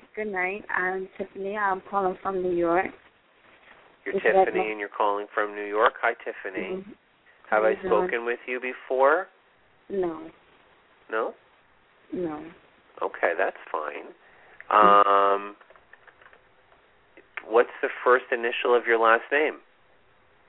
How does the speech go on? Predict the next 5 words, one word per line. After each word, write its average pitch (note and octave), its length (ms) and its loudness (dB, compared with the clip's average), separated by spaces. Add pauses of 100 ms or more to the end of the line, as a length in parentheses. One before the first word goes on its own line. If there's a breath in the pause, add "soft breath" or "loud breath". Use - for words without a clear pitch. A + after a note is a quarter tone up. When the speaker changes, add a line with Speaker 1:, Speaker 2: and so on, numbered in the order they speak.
(140)
Speaker 1:
C. F3 320 4 (1000 loud breath)
Speaker 2:
And G#2+ 260 4
when's A#2 240 0
your B2+ 120 6
birthday? F2 680 4